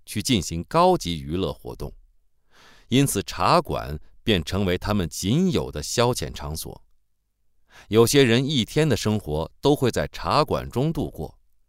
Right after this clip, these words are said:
从早上开始，一个人起来之后，第一件事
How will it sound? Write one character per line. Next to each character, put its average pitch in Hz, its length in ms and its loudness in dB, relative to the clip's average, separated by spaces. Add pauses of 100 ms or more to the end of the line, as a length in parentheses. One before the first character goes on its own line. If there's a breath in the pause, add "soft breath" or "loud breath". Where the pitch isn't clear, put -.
(1040)
从 165 200 2
早 98 220 6
上 131 160 0
开 175 240 2
始， 151 420 -8 (560 soft breath)
一 190 200 -2
个 165 100 2
人 156 180 2
起 - 240 -6
来 82 140 -4
之 156 180 -4
后， 101 240 2
第 160 220 -8
一 220 120 -2
件 90 220 0
事 80 300 -6